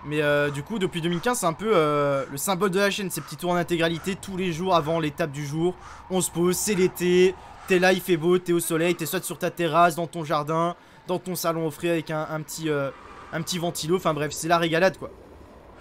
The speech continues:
Alors que nous, on parle, on parle, mais l'échappée n'est toujours pas sortie et on va pas tarder à arriver au fameux troisième catégorie. On a toujours pas pris un seul point de la montagne, mais c'est vrai que c'est pas évident avec José Arcas là. Alors je l'appelle José depuis tout à l'heure, est-ce que c'est ça ? Je ne sais même pas.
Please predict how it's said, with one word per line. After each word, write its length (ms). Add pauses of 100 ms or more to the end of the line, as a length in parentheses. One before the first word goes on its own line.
(300)
Alors 220
que 100
nous, 300
on 80
parle, 220
on 80
parle, 280
mais 120
l'échappée 420
n'est 140
toujours 500
pas 160
sortie 500
et 60
on 20
va 120
pas 120
tarder 220
à 40
arriver 420
au 80
fameux 260
troisième 340
catégorie. 520 (340)
On 80
a 60
toujours 240
pas 120
pris 140
un 80
seul 160
point 140
de 20
la 60
montagne, 280
mais 80
c'est 120
vrai 80
que 60
c'est 100
pas 100
évident 220
avec 140
José 200
Arcas 380
là. 160 (400)
Alors 140
je 60
l'appelle 200
José 220
depuis 120
tout 140
à 20
l'heure, 100
est-ce 120
que 60
c'est 120
ça ? 160
Je 80
ne 60
sais 100
même 160
pas. 180